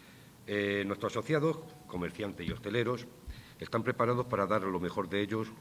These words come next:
eh, con ilusión, esfuerzo y aportando la mayor seguridad. Llevamos mucho tiempo diciendo que nuestro comercio y nuestra hostelería es seguro. Eh,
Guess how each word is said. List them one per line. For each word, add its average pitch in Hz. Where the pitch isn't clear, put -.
eh, 87
con 85
ilusión, 104
esfuerzo 95
y 95
aportando 87
la 92
mayor 85
seguridad. 78
Llevamos 107
mucho 107
tiempo 110
diciendo 95
que 85
nuestro 80
comercio 87
y -
nuestra 80
hostelería 87
es 87
seguro. 76
Eh, 85